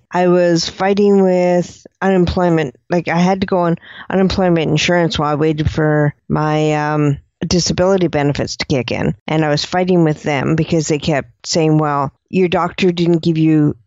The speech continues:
a date when you're gonna get better," 'cause you said I was likely never to. What I ended up doing was I returned to what I always loved,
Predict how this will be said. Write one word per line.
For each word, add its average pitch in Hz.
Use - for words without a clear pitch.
a 170
date 160
when 156
you're 147
gonna 143
get 120
better," 175
'cause 156
you 147
said 143
I 131
was 139
likely 139
never 180
to. -
What 190
I 196
ended 262
up 240
doing 202
was 185
I 185
returned 185
to 196
what 180
I 151
always 180
loved, 143